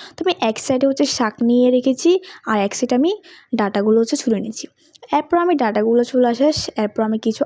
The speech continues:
আলু দিয়ে দিলাম, তারপর আমি ডাটাগুলো দিয়ে দিলাম। ডাটাগুলো আর আলুগুলো ভালো করে হচ্ছে কচলিয়ে কচলিয়ে ধুয়ে নিব। তো দেখো, আমি কিন্তু পানির পরিমাণটা first of all একটু অল্প দিয়েছি। এরপর ভালো করে একটা ধুয়ে নিয়ে পানিতে কিছুক্ষণ নাড়াচাড়া করার পর এরপর আমি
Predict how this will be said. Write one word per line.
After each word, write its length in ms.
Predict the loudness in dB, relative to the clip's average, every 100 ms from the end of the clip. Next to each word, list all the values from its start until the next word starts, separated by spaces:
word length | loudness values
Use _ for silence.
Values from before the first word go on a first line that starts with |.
| -4
আলু 200 | -2 0
দিয়ে 220 | 2 2
দিলাম, 260 | 2 2 0
তারপর 300 | 0 -2 0
আমি 180 | -2 -2
ডাটাগুলো 460 | -2 -2 -2 0 0
দিয়ে 200 | 2 2
দিলাম। 200 | 2 0 -2
ডাটাগুলো 500 | -4 -4 -2 2 2
আর 100 | 2
আলুগুলো 400 | 0 0 2 2
ভালো 340 | 0 -2 2 2
করে 200 | 2 2
হচ্ছে 220 | 2 0 -4
কচলিয়ে 400 | -4 -6 -2 -2 0
কচলিয়ে 360 | -2 0 0
ধুয়ে 240 | 2 0 -2
নিব। 160 | -8 -14 -18 -20 -10
তো 80 | -2
দেখো, 240 | 0 0 0
আমি 140 | 0
কিন্তু 180 | 0 -2
পানির 280 | 0 0 0
পরিমাণটা 400 | 0 0 -2 -4
first 300 | -4 -6 -8
of 80 | -6
all 120 | -2 -2
একটু 140 | -2
অল্প 200 | -2 -2 -2
দিয়েছি। 300 | 0 0 0 -6 -8 -16
এরপর 200 | -8 -4
ভালো 180 | 0 0
করে 140 | 2 0
একটা 200 | 0 0 2
ধুয়ে 240 | 2 4
নিয়ে 200 | 4 2
পানিতে 400 | 0 -2 -2 -2 -2
কিছুক্ষণ 440 | -4 -8 -6 -2
নাড়াচাড়া 420 | 0 -2 -2 -4
করার 200 | -4 -4 -2
পর 80 | -2
এরপর 160 | 0 -2
আমি 180 | 0